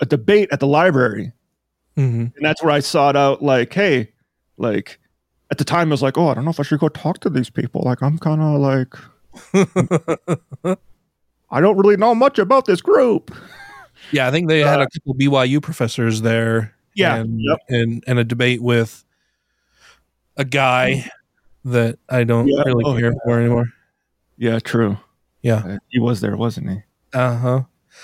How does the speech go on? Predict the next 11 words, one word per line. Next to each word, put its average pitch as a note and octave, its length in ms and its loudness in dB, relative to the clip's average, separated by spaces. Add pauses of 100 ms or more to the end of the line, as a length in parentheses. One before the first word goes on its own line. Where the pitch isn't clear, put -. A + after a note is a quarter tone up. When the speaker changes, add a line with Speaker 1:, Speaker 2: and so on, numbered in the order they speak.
(120)
Speaker 2:
Yeah, E3+ 160 0
I F#3 180 0
fucking G#3+ 340 -4
introduced F3+ 480 2
that B2 180 0
dude. B2 220 0
I, B2+ 160 2 (200)
yeah, B2+ 260 0
we B2+ 160 0
had C#3+ 160 0
a, C3 200 2